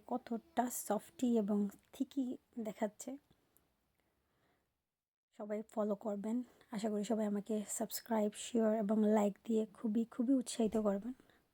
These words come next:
Thank you। দেখাই যাচ্ছে কতটা সুন্দর দেখা যাচ্ছে এগুলা। আমি একটু গার্নিশিংয়ের জন্য,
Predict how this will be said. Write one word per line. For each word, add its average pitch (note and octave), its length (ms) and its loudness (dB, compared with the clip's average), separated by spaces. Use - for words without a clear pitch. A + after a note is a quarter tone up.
Thank G#3 320 -10
you। A#3+ 100 -6
দেখাই A3 380 0
যাচ্ছে G#3+ 280 -2
কতটা A3 340 -6
সুন্দর B3 420 6
দেখা G3+ 240 -2
যাচ্ছে G3 280 -4
এগুলা। G#3 260 -4
আমি A#3+ 180 0
একটু D4+ 600 0
গার্নিশিংয়ের B3+ 540 4
জন্য, B3+ 420 6